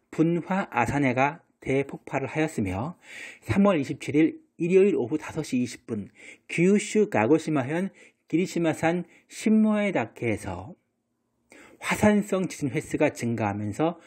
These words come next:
분화 경계 레벨이 레벨 일인 화라산인 것의 유의 수준에서 레벨 이인 화구 주변 규제로 상향 조정되었습니다. 또한 규슈 스와노세지마는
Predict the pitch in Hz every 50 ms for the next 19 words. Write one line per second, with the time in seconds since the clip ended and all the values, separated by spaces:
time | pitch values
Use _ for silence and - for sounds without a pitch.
0 | - - _ _ _ _ - 156 170 185 190 175 - 156 143 143 139 135 131 139
1 | 143 143 143 139 139 143 139 - - 123 127 127 131 - 190 156 117 101 95 87
2 | 90 - - _ _ _ _ _ _ _ 123 135 147 170 170 - 160 - - 156
3 | 160 156 160 175 180 185 185 - _ _ _ _ _ _ _ _ _ _ - -
4 | 220 214 214 208 - 208 190 180 180 175 165 143 131 120 - 160 156 127 117 110
5 | 123 127 156 180 170 - - - 139 120 107 - - 92 92 117 143 - _ -
6 | - - _ _ 120 127 135 131 165 170 151 - 131 143 143 127 107 101 101 123
7 | 151 180 - - _ _ _ _ _ _ _ - - - 202 196 - 226 196 165
8 | 151 - 143 147 151 160 151 - - - 123 123 113 104 139 170 180 - - _
9 | _ _ _ - - - 202 196 202 202 175 - 208 202 202 208 202 196 - 120
10 | 107 135 143 139 110 110 110 107 101 - - 123 123 123 - - - - - -
11 | _ _ - - - - - _ - 233 208 156 131 139 160 175 - - - -
12 | _ _ _ _ - - 175 190 202 185 - - - 190 196 196 185 - - _
13 | _ _ _ _ - - - - 214 208 208 202 202 185 - 202 180 - 175 147
14 | 123 107 110 117 147 165